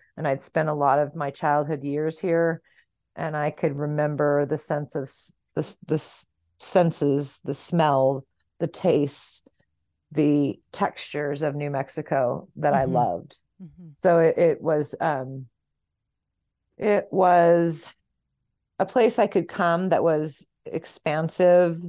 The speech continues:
Speaker 1: it was doable, and it wasn't too far of a leap because now I had another responsibility,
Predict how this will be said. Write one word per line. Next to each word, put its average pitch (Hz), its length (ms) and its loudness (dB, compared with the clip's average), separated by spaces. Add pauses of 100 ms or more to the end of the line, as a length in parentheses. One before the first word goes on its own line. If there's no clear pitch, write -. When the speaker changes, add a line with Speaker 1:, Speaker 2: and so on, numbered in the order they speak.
(460)
Speaker 1:
it 160 180 0
was 156 260 0
doable, 165 1000 4
and 156 200 -4
it 151 140 -6
wasn't 160 580 -4
too 220 220 -2
far 160 340 2
of 143 120 -2
a 135 60 0
leap 143 360 -2
because 151 340 -6
now 151 220 -2
I 147 80 -2
had 156 200 -2
another 143 380 0
responsibility, 131 1000 -6